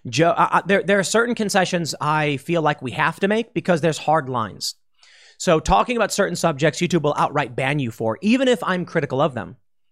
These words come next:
That's why we have timcast dot com. Become a member, support our work there if you want to make sure we can survive the wave of censorship that's coming.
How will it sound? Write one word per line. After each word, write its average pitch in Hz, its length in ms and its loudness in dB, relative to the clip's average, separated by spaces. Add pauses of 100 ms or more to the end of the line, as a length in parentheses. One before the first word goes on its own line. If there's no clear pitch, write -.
(100)
That's 156 200 -4
why 185 100 2
we 185 120 0
have 165 240 0
timcast 156 640 -4
dot 123 240 -4
com. 180 340 -2
Become 151 240 -6
a 202 60 2
member, 180 340 0
support 160 400 0
our 165 120 4
work 170 220 0
there 147 260 0 (260)
if 156 200 -2
you 170 120 0
want 160 160 2
to 165 60 0
make 160 160 -2
sure 160 200 0
we 147 140 -2
can 156 120 -6
survive 139 560 0
the 139 220 -6 (160)
wave 175 380 2
of 170 120 0
censorship 180 460 0
that's 135 140 -4
coming. 131 260 -4